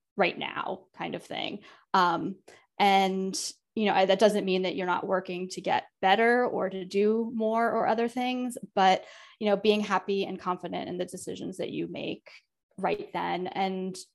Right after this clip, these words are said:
honestly, if, you know, if other people wanna judge you, and this is definitely easier said than done, but, you know, if other people wanna judge you, it's like, do you really care what they think? You know, like,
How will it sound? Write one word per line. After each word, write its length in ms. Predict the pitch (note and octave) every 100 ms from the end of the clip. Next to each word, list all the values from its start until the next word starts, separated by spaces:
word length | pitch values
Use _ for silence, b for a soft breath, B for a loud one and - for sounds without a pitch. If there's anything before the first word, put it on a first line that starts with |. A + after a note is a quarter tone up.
| -
honestly, 540 | D3+ A3+ A#3 B3 A#3+ A3+
if, 360 | G#3 G#3 - -
you 100 | G#3+
know, 120 | F#3+
if 100 | F#3+
other 180 | G3+ G#3+
people 320 | A3+ A3+ G#3+
wanna 240 | G#3+ G#3
judge 360 | G3 F#3+ G3 G3+
you, 420 | A#3+ B3+ C#4 C#4+ B B
and 120 | G#3+ F#3+
this 120 | F#3+
is 140 | F#3
definitely 400 | F#3 F3+ F#3 -
easier 240 | F3+ F#3 F3+
said 220 | - E3
than 140 | -
done, 320 | G#3 C4+ A3 G#3+
but, 200 | F3+ B3
you 80 |
know, 120 | B3 A#3
if 100 | -
other 200 | A3 A#3+
people 220 | A#3 G#3+
wanna 200 | G#3 G3+
judge 280 | G3+ F#3+ G#3+
you, 280 | A#3 B3 A3+
it's 160 | A3
like, 220 | G#3 G3 _ _ _ _ _ _
do 100 | A#3
you 180 | A3+ A3+
really 240 | G#3 G#3 G3+
care 680 | G#3 G3+ F#3+ - G#3 G#3 _ _ _
what 340 | - G3 - -
they 280 | F3+ F3 F3
think? 340 | - D#3 -
You 100 | A3+
know, 100 | A3
like, 280 | F#3+ G3